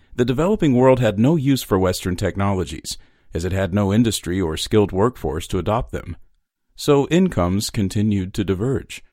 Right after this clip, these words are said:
In the meantime, however, a tremendous reservoir of knowledge had been built by Western research, fueled in large part by trade. Eventually, this pool became so vast that entire high-tech industries could launch in places heretofore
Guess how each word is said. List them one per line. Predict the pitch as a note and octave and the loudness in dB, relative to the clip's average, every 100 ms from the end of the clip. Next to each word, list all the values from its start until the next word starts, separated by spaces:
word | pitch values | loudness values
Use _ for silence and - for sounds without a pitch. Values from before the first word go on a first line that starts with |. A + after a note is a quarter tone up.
| _ _ _ _ _ _ - | _ _ _ _ _ _ -4
In | F#3 | 0
the | G#3 | 2
meantime, | F3 F#3+ F#3 A2 F2+ G2 | 4 2 2 -2 0 0
however, | F2+ F2 E2+ F#2 F#2 | 2 0 0 -2 -2
a | - | -4
tremendous | - A2+ E3+ A#3 G3 A2+ | 0 2 4 2 2 4
reservoir | A#2 A#2 G2 F#2+ D#2+ F2+ | 4 4 2 2 4 2
of | F2 | 0
knowledge | G2 A2 F2 D#2 | 2 2 0 -2
had | G#2 E2 | -4 -2
been | F#2+ | -2
built | F2+ A#2 B2 | 2 0 0
by | F2+ | -2
Western | F2 F2+ - F#2+ F2+ | 0 0 -2 -4 0
research, | A2+ C3 - - - - - | 0 -2 -6 -10 -14 -18 -4
fueled | E3+ F3+ C#3 | 4 4 6
in | G#2+ | 4
large | A#2 C#3 - | 2 0 0
part | F2+ D#2 | -2 -2
by | F2 D#2+ | -2 -6
trade. | - A2 G2 - - - _ _ _ _ _ | -2 0 0 -4 -12 -20 _ _ _ _ _
Eventually, | C3 C3 D#3+ - D#3+ E3 | 0 2 2 2 2 2
this | D3+ A#2+ - | 0 -2 -2
pool | - B2+ C3+ | 0 2 2
became | A#2 G#2 G2 | 2 2 0
so | - E3 G3 | 0 2 2
vast | B2 - - - - - _ - | 0 -6 -6 -8 -8 -14 _ -2
that | - | 0
entire | A#2 A2 B2+ D#3 B2 | 0 0 0 2 0
high-tech | A#2 C3 A#2+ A#2 - | 0 0 0 -2 0
industries | A2 B2 - C3+ B2+ | 0 0 -2 -4 -2
could | G#2+ | -2
launch | F#2 F#2+ B2 - | 0 0 0 0
in | F#2+ | -4
places | F2+ A2+ A#2+ A2 G2+ | 0 -2 -2 -4 -2
heretofore | A#2 A2 G#2+ - A#2+ A2 F#2+ | -2 -2 -4 0 2 2 0